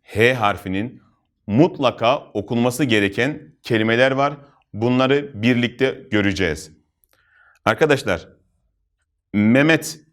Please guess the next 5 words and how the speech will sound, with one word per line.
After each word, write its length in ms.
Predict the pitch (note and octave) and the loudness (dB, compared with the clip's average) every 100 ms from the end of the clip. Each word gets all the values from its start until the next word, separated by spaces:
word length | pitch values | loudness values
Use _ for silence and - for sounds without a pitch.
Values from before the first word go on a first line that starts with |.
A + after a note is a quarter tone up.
| _ _ _ _ _ - | _ _ _ _ _ -8
ismini 400 | A2 A#2 A2+ A2 | -6 -2 -2 0
biliyorsunuz, 580 | A2 A2+ A2+ A#2+ B2 - - - | 0 0 -2 -6 -8 -16 -12 -2
bir 80 | A#2 | 0
erkek 380 | A2 G#2 C#3+ C3+ | 0 -2 -2 -8
ismidir. 440 | C3 C3 C3 | -6 -4 -4